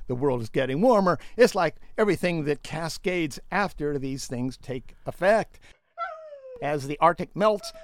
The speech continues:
the heat differential between the far north and temperate zone lessen, causing the jet stream to get squiggy. As the polar jet stream loses energy, it can fail to hug the Arctic Circle. Instead, it starts to dip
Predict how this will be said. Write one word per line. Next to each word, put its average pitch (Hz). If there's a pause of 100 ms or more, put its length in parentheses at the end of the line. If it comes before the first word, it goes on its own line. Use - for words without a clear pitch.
the 135
heat 170
differential 175
between 147
the 123
far 160
north 151
and 135
temperate 156
zone 165
lessen, 127 (280)
causing 147
the 156
jet 135
stream 131
to 160
get 131
squiggy. 147 (500)
As 127
the 120
polar 160
jet 151
stream 160
loses 131
energy, 202
it 143
can 143
fail 233
to 156
hug 170
the 156
Arctic 165
Circle. - (220)
Instead, 180
it -
starts 175
to 147
dip 147